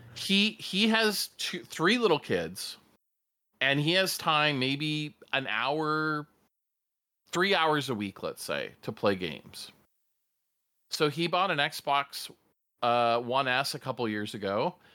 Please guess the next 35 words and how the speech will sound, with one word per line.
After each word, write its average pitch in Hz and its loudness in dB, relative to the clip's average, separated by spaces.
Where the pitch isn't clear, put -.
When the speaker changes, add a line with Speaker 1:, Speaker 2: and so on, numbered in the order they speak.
Speaker 2:
and 147 2
that's 170 2
his 190 -2
gaming 185 0
system. 101 -6
And 117 -2
then 135 0
he, 143 -8
he 160 -2
asked 160 0
me, 160 0
like, 135 2
"Oh, 160 2
can 156 -6
you 151 0
recommend 147 0
me 135 -2
some 127 -6
games?" 104 -2
You 127 -2
know, 104 2
every 107 0
once 120 0
in 131 0
a 117 2
while, 110 4
I'll, 104 4
I'll 110 4
shoot 113 -4
him 110 2
over 104 2
a 98 -4
couple 101 0
of 101 -2
ideas. 95 0